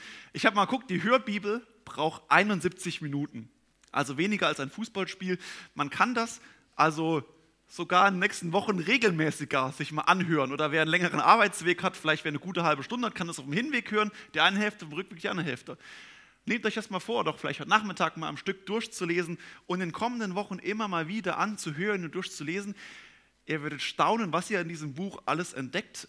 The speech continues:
und ihr werdet mit Sicherheit deutlich mehr von den Predigten profitieren, wenn ihr wirklich dieses Buch kennt und euch wirklich intensiv damit beschäftigt.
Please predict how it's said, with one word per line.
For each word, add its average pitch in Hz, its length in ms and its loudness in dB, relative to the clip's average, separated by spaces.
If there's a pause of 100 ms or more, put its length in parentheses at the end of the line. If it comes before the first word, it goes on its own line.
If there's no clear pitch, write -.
(160)
und 185 260 -12
ihr 151 200 -4
werdet 143 340 -6 (160)
mit 127 140 -14
Sicherheit 202 440 -10
deutlich 147 380 -6
mehr 147 220 -4
von 135 180 -10
den 127 100 -8
Predigten 139 480 -8
profitieren, 131 640 -8
wenn 131 140 -10
ihr 131 160 -10
wirklich 139 340 -10 (300)
dieses 127 220 -12
Buch - 260 -16
kennt 185 340 -2 (480)
und 139 160 -8
euch 143 160 -6
wirklich 156 220 -4
intensiv 139 360 -8
damit 131 160 -10
beschäftigt. - 680 -12